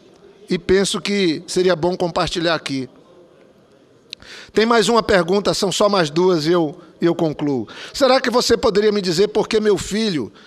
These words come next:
de quatro anos de idade, que tem autismo, grita no carro cada vez que paramos em um semáforo? Ele está bem enquanto o carro se movimenta, mas, uma vez que paramos,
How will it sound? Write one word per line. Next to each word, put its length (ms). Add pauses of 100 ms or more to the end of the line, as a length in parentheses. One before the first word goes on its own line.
de 140
quatro 460
anos 220
de 120
idade, 580 (340)
que 120
tem 140
autismo, 640 (360)
grita 560
no 140
carro 560 (260)
cada 320
vez 440
que 100
paramos 580
em 80
um 80
semáforo? 600 (920)
Ele 160
está 280
bem 440 (200)
enquanto 360
o 60
carro 320
se 120
movimenta, 760 (1000)
mas, 640 (840)
uma 220
vez 320
que 100
paramos, 720